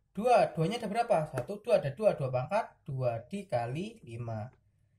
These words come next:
Lalu bagaimana, Kak, cara mencari F P B-nya? Kita perhatikan seluruh angka yang ada di dalam faktorisasi prima. Dua, tiga pangkat dua, dua pangkat dua, dan lima. Untuk mencari F P B, kita hanya menggunakan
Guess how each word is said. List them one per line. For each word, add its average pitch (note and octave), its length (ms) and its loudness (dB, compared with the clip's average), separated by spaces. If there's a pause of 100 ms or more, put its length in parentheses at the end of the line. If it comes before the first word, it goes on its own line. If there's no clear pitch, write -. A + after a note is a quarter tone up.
(220)
Lalu A#3+ 240 -2
bagaimana, A#3 480 0
Kak, B3+ 320 0
cara G3 80 2
mencari F#3 400 -2
F F3+ 160 -4
P F3+ 160 -6
B-nya? E3 720 -4 (640)
Kita C#4 320 0
perhatikan C4 640 0
seluruh G#3+ 240 -4
angka G3+ 400 0
yang G#3 160 -2
ada D#3+ 160 0
di F#3+ 160 -2
dalam D#3 320 0
faktorisasi D#3+ 640 -8
prima. G3+ 400 0 (960)
Dua, C4+ 480 8 (160)
tiga - 160 -2
pangkat C#3 320 0
dua, A3+ 480 6
dua D#3 160 0
pangkat C3+ 240 -2
dua, F#3 240 4
dan G3+ 240 2
lima. C3+ 400 -4 (480)
Untuk C4+ 160 4
mencari B3+ 320 0
F E3+ 160 -2
P C3+ 160 -2
B, - 20 0 (300)
kita B3 320 2
hanya G3 240 0
menggunakan G3+ 800 0